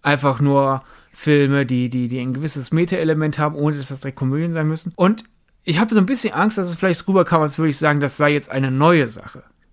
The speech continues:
Deswegen will ich jetzt gerade im Podcast nochmal betonen, nein, das denke ich nicht. Natürlich gibt's schon seit Jahrzehnten Horrorhommagen, aber ich würd schon sagen, dass die Dominanz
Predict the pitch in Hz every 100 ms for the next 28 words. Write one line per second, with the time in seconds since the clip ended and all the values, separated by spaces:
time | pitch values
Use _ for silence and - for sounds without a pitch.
0 | _ _ _ _ - 117 147 139 147 131
1 | 165 - 170 165 147 170 156 170 156 139
2 | 139 151 131 127 151 196 170 - 147 151
3 | 131 139 214 214 139 135 165 156 156 -
4 | - 151 135 139 135 113 - 143 - 165
5 | 170 160 156 151 151 156 165 170 - -
6 | - - 151 151 156 135 - 175 208 156
7 | 156 151 147 170 170 _ _ - - _
8 | 143 143 135 - - 135 127 123 120 117
9 | 113 113 110 107 151 151 147 160 180 131
10 | - -